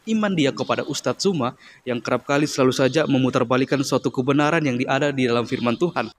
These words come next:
Sehingga Ustadz Suma menjadi kepanasan, kewalahan menghadapi seorang apologet Kristen tersebut. Karena apa? Karena Ustadz Suma sendiri tidak bisa membantah serta mematahkan setiap narasi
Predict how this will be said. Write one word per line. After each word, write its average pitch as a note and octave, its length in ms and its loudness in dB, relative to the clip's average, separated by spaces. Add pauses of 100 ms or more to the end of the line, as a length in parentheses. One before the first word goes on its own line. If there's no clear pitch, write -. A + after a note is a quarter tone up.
(200)
Sehingga E3 500 0
Ustadz F3 380 -2
Suma D3+ 180 0
menjadi C3 460 0
kepanasan, A#2+ 720 -2
kewalahan A#2+ 580 0
menghadapi B2 640 -2
seorang C3 460 -2
apologet A#2+ 400 -4
Kristen A#2+ 240 -8
tersebut. B2+ 400 -4
Karena C3 400 -2
apa? C3 240 -2 (320)
Karena D3+ 240 -2
Ustadz C#3+ 320 -4
Suma C#3 160 -6
sendiri D#3 240 0
tidak D#3 240 0
bisa F3 320 -4
membantah D#3+ 640 -2
serta - 240 -6
mematahkan F#3 560 -6
setiap F3 480 -4
narasi B2+ 560 -2